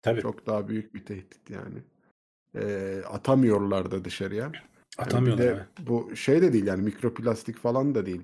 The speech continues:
Speaker 2: Bayağı böyle elle tutulur, gözle görülür büyüklükte. Çeşit çeşit boylarda. Ee, hayvanlar için tehlike oluşturmaya başlamış mı? Yani o tek bir kuştan çıkan miktar bile insanı şoka etmeye yetiyor ya.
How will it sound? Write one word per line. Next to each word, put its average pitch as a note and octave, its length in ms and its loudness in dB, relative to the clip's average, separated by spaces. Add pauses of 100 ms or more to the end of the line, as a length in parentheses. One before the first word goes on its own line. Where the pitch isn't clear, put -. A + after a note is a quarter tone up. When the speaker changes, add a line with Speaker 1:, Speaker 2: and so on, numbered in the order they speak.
Speaker 2:
Bayağı G2 360 -4
böyle G2 320 -4 (460)
elle A2 320 2
tutulur, A2 360 0
gözle G#2 400 2
görülür G#2+ 480 0
büyüklükte. G2+ 640 -4 (160)
Çeşit - 340 -6
çeşit - 360 -8
boylarda. G2+ 600 0 (760)
Ee, G2+ 800 0
hayvanlar G#2 500 4
için A2+ 160 0
tehlike A2 420 2
oluşturmaya A#2+ 580 2
başlamış C3+ 480 4
mı? A2+ 60 0
Yani G2 140 0
o G#2 160 0
tek - 240 2
bir - 60 -2
kuştan A2+ 400 0
çıkan A2+ 320 0 (100)
miktar A#2 440 2
bile A#2+ 220 0 (840)
insanı A2 300 0
şoka A#2 280 2
etmeye A2 320 4
yetiyor C3+ 380 2
ya. G#2 140 0